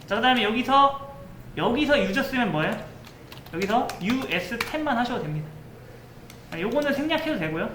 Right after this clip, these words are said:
네. 요거는 원래 디렉토리면 이거 붙여야 되는데, 이거 생략해도 됩니다. 그 다음 뭐 하면 돼요? 포엠아이 한번 입력해서 내가 이거라는 걸 알고 뭐예요? 씨디 한 다음 뭐다?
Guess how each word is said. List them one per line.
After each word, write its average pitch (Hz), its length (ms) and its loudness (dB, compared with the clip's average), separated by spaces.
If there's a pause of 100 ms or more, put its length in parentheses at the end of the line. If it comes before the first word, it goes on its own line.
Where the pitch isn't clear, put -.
(180)
네. 135 160 -8 (880)
요거는 254 380 4
원래 196 180 6
디렉토리면 240 480 0
이거 190 80 0
붙여야 190 240 -2
되는데, 208 320 0
이거 165 100 -2
생략해도 240 280 -2
됩니다. 143 320 -6 (440)
그 220 60 -2
다음 262 160 6
뭐 196 160 4
하면 190 140 2
돼요? 143 160 -4 (1900)
포엠아이 285 400 6
한번 233 220 4
입력해서 208 680 2
내가 180 220 2
이거라는 208 360 2
걸 196 80 4
알고 160 220 2
뭐예요? 151 260 0 (1800)
씨디 247 240 -2
한 233 120 4
다음 220 160 4
뭐다? 170 320 0